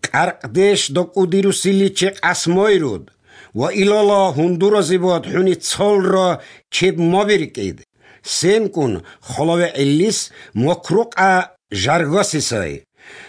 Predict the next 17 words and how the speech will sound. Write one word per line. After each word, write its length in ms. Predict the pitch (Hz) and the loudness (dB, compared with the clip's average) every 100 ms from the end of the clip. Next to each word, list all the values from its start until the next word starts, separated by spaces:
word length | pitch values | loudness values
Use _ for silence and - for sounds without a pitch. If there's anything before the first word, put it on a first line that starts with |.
| - | -6
Борхта 580 | 113 190 - - 214 233 | -2 0 -2 -6 -2 -2
чисаве 460 | 226 208 220 220 214 | -2 -2 0 0 0
илини 600 | 208 220 220 208 196 165 | 2 2 4 4 2 0
бирховди 640 | 143 196 - 208 208 196 | 0 -2 0 0 0 0
бирхуси. 840 | 175 226 185 135 127 - 82 60 _ _ _ _ _ - | 0 0 0 -4 -6 -6 -8 -10 _ _ _ _ _ -20
Холове 560 | - - 156 185 202 196 | -14 -4 0 2 0 0
элли 680 | 190 190 190 190 190 190 180 - _ | 0 2 2 4 4 4 2 -4 _
химичевсила 1200 | 131 170 190 180 196 190 - 190 190 190 185 151 - | 0 0 0 2 2 2 0 2 2 2 0 -2 -8
юртличи 960 | 107 127 180 190 165 175 160 170 175 160 | -6 0 0 0 -2 -2 0 0 0 2
лаънот 560 | 147 147 170 196 196 | 0 0 0 0 -2
буршу. 640 | 147 147 104 - 101 71 - _ - - - | -2 -2 -4 -4 -6 -6 -14 _ -20 -20 -20
Халол 600 | - - 135 175 233 254 | -8 -4 0 2 0 0
тола 220 | 202 226 220 190 | -2 -2 -2 -2
қалиц 300 | 214 202 202 | -2 -2 0
ализи 320 | 202 180 190 | 0 0 0
беалли 540 | 190 190 180 175 180 185 - | 2 2 2 2 0 0 0
илини 640 | 170 170 175 170 160 139 | 0 2 2 2 2 -2